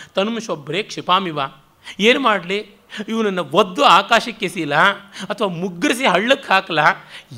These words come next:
ಯಮನಂತೆ ಇದ್ದಾನಲ್ಲ, ಇವನನ್ನು ಯಾವ ನರಕಕ್ಕೆ ಕಟ್ಟಲಿ ಹೇಳು ಅಂತ ಕೇಳುತ್ತೆ ಕತ್ತೆ ಮರಿ. ಆಗ "ವಹೇನಂ ದುರ್ಮದಂ ಪುತ್ರ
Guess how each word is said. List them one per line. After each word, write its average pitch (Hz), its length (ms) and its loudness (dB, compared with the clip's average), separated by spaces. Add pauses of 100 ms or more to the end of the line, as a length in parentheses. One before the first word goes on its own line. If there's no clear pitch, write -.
(120)
ಯಮನಂತೆ 247 480 0
ಇದ್ದಾನಲ್ಲ, 185 400 0
ಇವನನ್ನು 190 440 -2
ಯಾವ 170 200 4
ನರಕಕ್ಕೆ 202 380 -2
ಕಟ್ಟಲಿ 170 300 -6
ಹೇಳು 147 300 -4
ಅಂತ 151 160 -10
ಕೇಳುತ್ತೆ 139 460 -8
ಕತ್ತೆ - 560 -10
ಮರಿ. 123 200 -8 (680)
ಆಗ 131 220 -2 (1500)
"ವಹೇನಂ 202 560 -2
ದುರ್ಮದಂ 196 460 -2
ಪುತ್ರ 185 340 -6